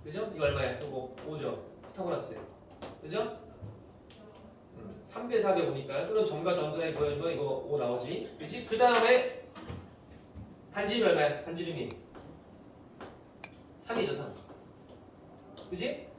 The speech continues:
그러니까 요 방향을 유지하면서 더 가야 되는 거죠. 이 길에다가 더 가서 요 반지름을 더한 게, 그게 바로 최대, 최소는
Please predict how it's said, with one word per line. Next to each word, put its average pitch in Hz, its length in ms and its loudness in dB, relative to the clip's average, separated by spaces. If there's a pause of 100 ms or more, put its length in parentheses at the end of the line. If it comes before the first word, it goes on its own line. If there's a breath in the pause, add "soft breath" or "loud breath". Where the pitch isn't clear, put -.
그러니까 - 260 6
요 262 140 6
방향을 214 480 8
유지하면서 208 500 4
더 160 120 0
가야 160 180 4
되는 - 180 -2
거죠. 175 320 -4 (440)
이 151 100 -10
길에다가 208 680 4
더 147 140 4
가서 208 480 6
요 - 100 -2
반지름을 151 400 -4
더한 127 200 -2
게, 123 280 -4 (360)
그게 151 160 -4
바로 175 240 4
최대, - 460 -2
최소는 269 580 2